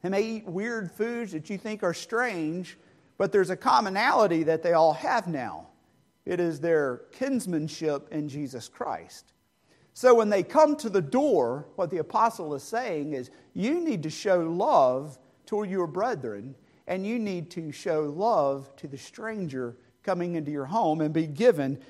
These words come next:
to hospitality. That's why this verse, this, this passage of "use hospitality one to another"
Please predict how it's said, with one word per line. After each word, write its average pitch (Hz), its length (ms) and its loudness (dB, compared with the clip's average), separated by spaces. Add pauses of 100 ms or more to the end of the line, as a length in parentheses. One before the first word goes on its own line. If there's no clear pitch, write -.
to 165 100 2
hospitality. 143 760 2
That's 196 260 -4
why - 140 -2
this 170 120 -4
verse, 156 560 -4 (360)
this, 170 200 -4
this 175 200 -4
passage 185 580 0
of 151 180 4
"use 208 260 -2
hospitality 175 760 4
one 175 220 2
to 165 120 -4
another" 170 380 2